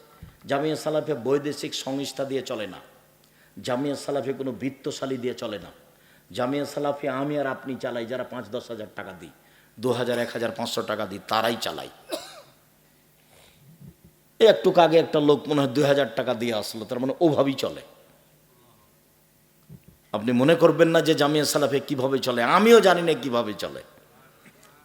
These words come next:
তা মানুষ আমার সাথে যারা সাক্ষাৎ করে, তারা এভাবে লোক সাক্ষাৎ করে। জামিয়া সালাফের কোনো রসিদ বাহিরে ব্যবহার হয় না, কোনো শিক্ষক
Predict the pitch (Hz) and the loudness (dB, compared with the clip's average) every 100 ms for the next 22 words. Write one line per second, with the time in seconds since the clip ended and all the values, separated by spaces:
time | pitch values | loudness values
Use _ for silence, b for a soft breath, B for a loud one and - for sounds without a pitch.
0 | - 185 190 185 180 190 175 175 165 170 | 6 10 10 8 6 4 4 2 2 0
1 | 160 156 147 - 143 - 156 - 208 381 | 0 2 0 0 -4 -4 -4 2 4 4
2 | 339 151 151 131 139 131 - - 107 107 | 0 2 2 0 -2 -6 -8 -14 -16 -18
3 | - 95 78 - b b b b b 95 | -16 -16 -16 -18 b b b b b -2
4 | 131 160 165 - 156 151 147 135 147 139 | 0 2 0 0 0 2 -2 -4 -4 -2
5 | 151 151 185 143 143 143 131 131 123 135 | 0 0 -2 -2 -2 -2 -2 -4 -4 -4
6 | 110 120 95 B B B - 135 131 - | -4 -8 -8 B B B -6 -4 -2 0
7 | 175 - - 190 | 0 -2 -6 -6